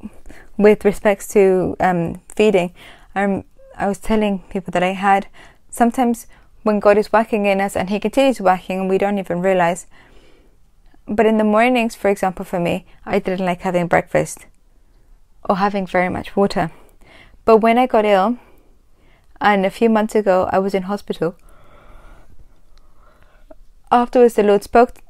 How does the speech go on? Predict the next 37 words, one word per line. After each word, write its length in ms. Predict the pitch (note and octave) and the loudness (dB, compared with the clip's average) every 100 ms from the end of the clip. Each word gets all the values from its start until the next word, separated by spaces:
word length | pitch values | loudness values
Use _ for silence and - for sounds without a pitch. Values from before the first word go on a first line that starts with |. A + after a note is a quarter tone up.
| - - A#3+ | -20 -18 -6
to 100 | G#3+ | 0
my 140 | F#3+ | 0
heart, 380 | F#3+ A3 G3 - - _ - | 2 0 0 -4 -16 _ -4
and 160 | G3 | 0
he 60 | G#3 | 0
was 160 | G3 | -2
showing 420 | F3+ G#3+ G3+ G#3 G3 | -4 0 0 0 -2
me 220 | E3+ F3+ - - - - - - - - _ _ - | -4 -6 -16 -20 -20 -20 -20 -20 -20 -20 _ _ -10
about 300 | G3+ G3+ F#3 - - - | -2 2 2 0 -16 -14
caref-, 400 | - B3 A#3+ - - | 4 6 6 0 0
being 180 | G3+ G3 | 2 2
careful. 540 | - A3 G#3+ - F3+ - - - - | 2 0 0 -2 -4 -6 -20 -20 -10
And 180 | - G3+ | -2 0
I 40 | |
remember 240 | G3+ G3+ G#3+ | 0 0 -2
the 120 | G3+ | 0
doctor 320 | G3 G3+ - | -2 -2 -6
said, 240 | - F#3+ F#3 | -4 -4 -2
"You 80 | |
have 240 | F#3+ G3+ - | 0 -2 0
to 100 | G3+ | -4
drink 380 | - G3+ G3+ - | -2 -4 -2 0
water 440 | A#3+ - G3 G#3+ - - - - | 0 2 -2 -2 -10 -20 -20 -4
because 300 | G3+ G3+ G3 | -2 -2 0
your 220 | G3+ F3+ F#3+ | 2 2 0
arterial 440 | G3+ - B3 B3+ B3 | -6 0 6 6 6
pressure 420 | A3+ G#3 - F#3 - | 0 -2 -6 -10 -10
is 140 | F#3 F3 | -12 -4
very 260 | F#3+ F3 F3+ | 0 2 0
low 320 | F#3 E3 E3+ - - - - - _ | -2 -2 -6 -14 -20 -20 -20 -20 _
and 140 | - G3 | -2 -2
the 60 | |
water 260 | F#3+ F#3+ - | -2 -4 -6
is 60 | G3+ | -2
gonna 180 | F3 F3+ | -2 0
help 280 | G3 G3+ | 0 0
you." 140 | F3+ | -4